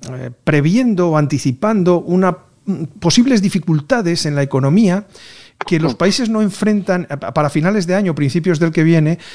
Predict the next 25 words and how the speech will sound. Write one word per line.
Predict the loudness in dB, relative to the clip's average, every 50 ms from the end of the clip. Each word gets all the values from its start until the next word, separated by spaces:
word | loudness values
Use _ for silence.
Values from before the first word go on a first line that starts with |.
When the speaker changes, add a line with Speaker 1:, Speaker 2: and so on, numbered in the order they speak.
| -20 -10
Speaker 1:
que | -4 -2
los | -2 0 2
países | 2 2 2 2 0
no | 0 0 0
van | 0 0
a | 0
enfrentar | -2 -2 -2 -2 -2 0 0 0 0 2
de | 0 0
la | 0 0
misma | 0 0 0 0 0 0
manera | 2 2 2 2 2 2 2 2 0 -2 -6 -12 -20 -20 _ -8
según | -4 -2 2 2 2 4 4 4 4 4 2 0 -4 -8 _
cuál | -2 0 0 0 0
sea | 0 0 2 2 2 0 -2 -4
su | -6 -6 -4 -4
situación | -2 -2 -4 -2 -2 -2 0 0 0 0 0 0
financiera, | -2 -2 0 0 -2 -2 -2 0 0 2 2 2 0 0 -4 -6
eh, | -4 -2 0 0 0 -2 -2 -4 -6 -6 -6 -8 -8
eh, |
deuda, | -6 -2 0 2 2 2 2 4 4 4 2 2 0 0 -2
Speaker 2:
Mm. |
Speaker 1:
eh, | -4 -4 -2 0
déficit, | -2 -2 -2 -2 -4 -4 -6 -6 -6 -8
etcétera, | -10 -8 -8 -8 -8 -8 -8 -6 -6 -6
¿no? | -6 -8